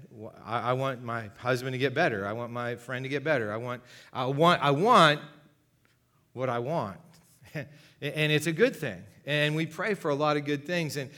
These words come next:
and Leanne gave a really good answer. God is answering your prayer. He might not be answering the way you want him to right now, but he is. God is not silent. God is always listening. And that isn't a very good answer for someone whose brother is dying of cancer.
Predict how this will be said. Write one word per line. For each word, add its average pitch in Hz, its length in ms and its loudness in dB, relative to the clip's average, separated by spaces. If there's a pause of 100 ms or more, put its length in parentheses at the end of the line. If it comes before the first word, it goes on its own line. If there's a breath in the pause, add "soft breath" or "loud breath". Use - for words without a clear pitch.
(200 loud breath)
and 156 180 -2
Leanne 165 760 4 (460)
gave 175 220 4
a 143 100 4
really 170 300 2
good 135 200 0
answer. 139 640 -8
God 170 220 2
is 185 200 0
answering 120 360 -8
your 117 120 -8
prayer. 120 400 -8
He 151 160 -6
might 180 240 2
not 160 160 2
be 143 200 -4
answering 143 440 -6
the 127 80 -6
way 147 220 0
you 147 180 -2
want 156 240 0
him 131 100 -4
to 123 180 -8
right 117 220 -2
now, 123 160 -8
but 135 140 -6
he 156 160 2
is. 117 240 0
God 170 320 2 (240 loud breath)
is 147 180 4
not 165 260 2
silent. 147 480 0
God 147 220 4
is 147 140 -2
always 139 320 0
listening. 143 420 -2
And 143 120 -4
that 175 180 -2
isn't 202 340 0
a 196 60 0
very 185 180 4
good 160 160 4
answer 151 440 -2 (580 soft breath)
for 156 120 -2
someone 147 340 -2
whose 139 200 -4
brother 131 400 2
is 120 240 -6
dying 123 440 -4
of 123 120 -8
cancer. 147 440 -14